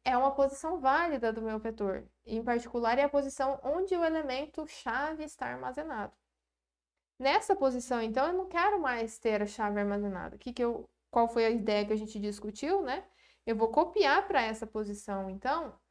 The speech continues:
o elemento que está na última posição atual do meu vetor.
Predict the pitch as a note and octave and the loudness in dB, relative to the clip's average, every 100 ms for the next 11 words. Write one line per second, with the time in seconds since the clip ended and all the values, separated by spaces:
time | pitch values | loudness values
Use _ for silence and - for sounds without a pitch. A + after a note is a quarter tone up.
0 | _ _ _ _ D4 D#4 D#4+ D4+ D4+ D4+ | _ _ _ _ 4 4 4 0 -2 -4
1 | - D#4+ D#4+ D#4 F4 F#4+ E4+ E4 D#4 D#4+ | -2 -2 0 0 0 -2 -4 -4 -4 -6
2 | - C4 C#4+ D4 B3 B3+ C4 B3+ C4 D#4 | -4 -4 -4 -2 0 -2 -4 -6 -6 -6
3 | G#3+ G3 | -4 -6